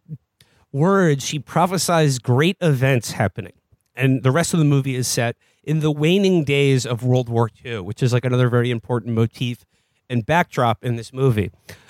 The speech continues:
of, like, a, a, a changing world and, like, the, the great events and the kind of the, the course on which Jack McCann, Gene Hackman's life is set upon.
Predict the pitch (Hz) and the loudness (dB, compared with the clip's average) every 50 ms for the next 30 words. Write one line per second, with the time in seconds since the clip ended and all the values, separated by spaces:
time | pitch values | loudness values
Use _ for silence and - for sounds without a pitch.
0 | _ _ 123 120 110 - 107 113 113 - - 135 123 113 - _ - 131 127 - | _ _ 0 0 0 -2 -6 -8 -10 -8 -8 -8 -10 -10 -10 _ -4 -4 -4 -2
1 | - 135 - - - 160 165 175 165 143 165 151 135 127 131 135 135 131 127 123 | -4 -8 -6 -4 -2 -2 0 0 0 0 0 -2 -2 0 0 0 0 2 2 0
2 | 120 113 120 - 117 120 117 113 - _ 131 117 110 101 - 123 110 - 143 156 | 0 -2 -4 -8 -8 -8 -6 -8 -8 _ -4 -4 -4 -4 -6 -10 -6 -2 -2 -2
3 | 156 147 151 120 123 127 131 123 120 - 113 113 110 110 - - 123 117 113 110 | 0 -2 -2 0 2 2 2 2 0 0 -2 -2 -2 -2 -4 -6 -8 -8 -8 -10
4 | 104 - _ _ _ _ _ _ _ _ _ _ _ _ _ _ _ _ _ _ | -14 -16 _ _ _ _ _ _ _ _ _ _ _ _ _ _ _ _ _ _
5 | _ 170 160 156 143 147 151 - - - - 208 214 214 - - 180 170 156 147 | _ 0 2 2 2 2 0 0 0 0 2 4 4 4 2 2 2 2 2 2
6 | 139 156 143 - - - - - 120 - 147 139 - - 147 131 - - 135 123 | 2 0 0 0 -4 -6 -8 -4 0 2 2 2 2 0 -2 -2 -2 -2 -4 -2
7 | 123 120 117 110 - 127 120 110 98 120 110 104 - 117 107 92 110 104 104 110 | -2 -2 -2 -4 -4 -2 -2 -2 0 0 -2 -2 -2 -2 -2 -2 0 0 0 0
8 | 110 101 - _ _ - 113 107 - - 120 107 107 104 - 107 98 90 - | 0 -2 -4 _ _ -8 -6 -4 -2 0 0 0 0 0 0 -2 -2 -2 -2